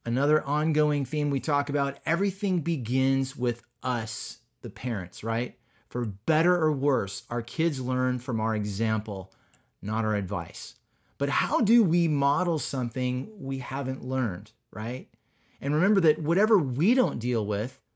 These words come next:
our children will. So as parents, dealing with our stuff is non-negotiable if we want our children to become the best version of themselves. And honestly, the best tool I've ever found to do that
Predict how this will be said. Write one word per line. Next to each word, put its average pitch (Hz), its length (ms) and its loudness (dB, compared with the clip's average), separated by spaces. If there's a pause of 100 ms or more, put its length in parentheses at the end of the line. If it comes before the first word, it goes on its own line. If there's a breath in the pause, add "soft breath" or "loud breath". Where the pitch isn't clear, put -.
(540)
our 135 120 -4
children 151 440 0
will. 190 320 -6 (640)
So 175 240 4
as 156 120 2
parents, 180 640 2
dealing 185 520 2
with 170 160 0
our 135 120 2
stuff - 720 0
is 127 240 -2
non-negotiable 139 1200 2
if - 160 -6
we 127 80 0
want 127 400 0
our 135 80 -4
children 120 440 -2
to 113 100 -10
become 113 520 -2
the 107 80 -2
best 107 360 -6
version 104 500 -4
of 98 140 -6
themselves. - 560 -10 (340 soft breath)
And 135 120 -2
honestly, 147 380 0
the 127 80 2
best 135 380 0
tool 139 180 0
I've 117 160 0
ever 127 320 -4
found 120 400 -2
to 110 60 -4
do 135 220 -2
that 104 340 -4